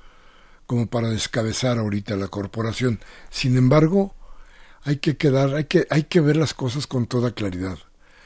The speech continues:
No es posible que solo la represión pueda acabar con lo que sucede en todo este ámbito que le he señalado.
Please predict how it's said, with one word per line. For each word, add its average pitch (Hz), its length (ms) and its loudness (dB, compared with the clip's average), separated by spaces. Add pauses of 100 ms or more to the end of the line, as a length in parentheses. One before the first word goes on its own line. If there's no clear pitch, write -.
(400)
No 143 360 6
es 139 160 4
posible 135 600 0
que 120 140 -2
solo 135 460 4
la 110 160 -2
represión 117 720 -2 (1160)
pueda 123 220 0
acabar 117 580 -4 (560)
con 113 160 -2
lo 104 80 -4
que 101 120 -8
sucede 92 600 -6 (880)
en 120 180 -2
todo 131 240 -2
este - 400 -4 (680)
ámbito 117 540 0
que 110 100 -8
le 98 100 -4
he 92 40 -8
señalado. 85 640 -6